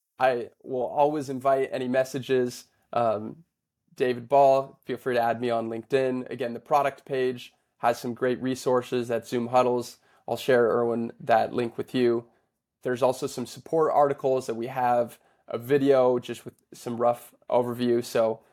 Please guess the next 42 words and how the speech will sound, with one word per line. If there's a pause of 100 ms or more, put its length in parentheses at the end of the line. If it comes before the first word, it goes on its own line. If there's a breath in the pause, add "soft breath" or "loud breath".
(180 soft breath)
um, (300)
as
I
mentioned (120)
at,
at
the
top
of
our
interview, (100)
because
this
is
such
a, (560)
a
cutting
edge,
interesting
product
that
we've
seen
a
lot
of
good
feedback, (320)
we (180)
welcome
all
of
the
discussion
to
understand
what
are
the
use
cases